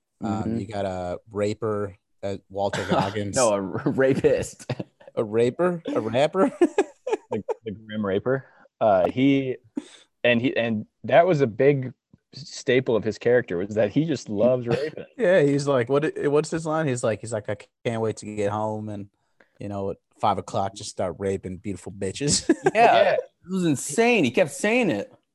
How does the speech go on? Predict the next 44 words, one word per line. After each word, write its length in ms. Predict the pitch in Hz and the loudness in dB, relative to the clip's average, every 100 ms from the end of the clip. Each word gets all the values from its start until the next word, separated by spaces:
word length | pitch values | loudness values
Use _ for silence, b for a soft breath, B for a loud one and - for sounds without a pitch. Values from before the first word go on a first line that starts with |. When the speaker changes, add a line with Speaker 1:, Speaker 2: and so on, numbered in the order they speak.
| _ | _
Speaker 3:
He 280 | - 156 139 | -10 -4 -2
said, 240 | 131 - - | 0 0 4
la-, 180 | 135 135 | 6 6
we, 180 | 135 131 | 6 4
we 100 | 131 | 4
thought 180 | 135 156 | 6 6
it 20 | |
was 120 | 147 127 | 6 2
gonna 100 | 127 | 4
be, 140 | 131 | 4
like, 140 | 127 113 | 4 2
a 40 | 107 | 0
moment 300 | 104 113 110 | 0 2 0
of 100 | - | 0
clarity, 400 | 104 104 107 107 | 2 4 4 2
like, 220 | 98 95 _ | 2 -2 _
he, 140 | - 117 | -12 -8
'cause 220 | 117 98 | -6 -2
he's 160 | 113 | -2
known 220 | 101 104 107 | 0 0 0
as 160 | 90 | -2
the, 160 | 101 92 | -2 0
like, 160 | 92 82 _ | 0 -4 _
he's 200 | 110 104 | -6 -2
on 140 | 101 98 | -2 0
death 220 | 101 - | 0 2
row. 260 | 101 101 95 | 4 4 4
He's 140 | 92 | -2
two 160 | - 107 | -4 -2
days 200 | 101 98 | -2 2
away 160 | 98 | 0
from 180 | 95 98 | 0 -4
ex-, 240 | 95 - - | -4 -6 -10
being 160 | 104 95 | -8 -4
executed, 560 | 95 - 98 90 90 90 b b b b | -4 -6 -8 -4 -4 -8 b b b b
and 80 | 110 | -6
he's 80 | 98 | -4
like, 80 | 98 | -2
"I'm 80 | |
gonna 120 | 113 107 | -2 -2
do 120 | 104 | -2
so 220 | - 113 | 0 0
much 180 | 120 - | 0 -2
cocaine 540 | - 110 110 110 113 | -2 -2 -4 -4 -6